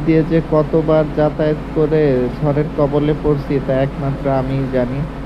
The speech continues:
হাজারো দিন গেছে যে এখানে সকাল থেকে সন্ধ্যা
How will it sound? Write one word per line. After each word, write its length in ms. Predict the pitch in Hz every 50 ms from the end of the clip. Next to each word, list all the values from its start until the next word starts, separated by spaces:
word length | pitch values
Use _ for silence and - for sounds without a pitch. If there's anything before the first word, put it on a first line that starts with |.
| - - - - - - - - -
হাজারো 380 | - 156 147 147 170 170 170 175 165
দিন 200 | 170 170 165 165 156
গেছে 420 | 156 160 160 - - 175 160 151 139 135
যে 180 | 143 147 147
এখানে 680 | 147 143 - 170 156 151 151 151 151 151 151 147 147 143 - - - - - - - -
সকাল 320 | 156 147 143 147 156 151 151 -
থেকে 220 | 170 151 - 160 151 -
সন্ধ্যা 300 | 165 147 143 143 156 147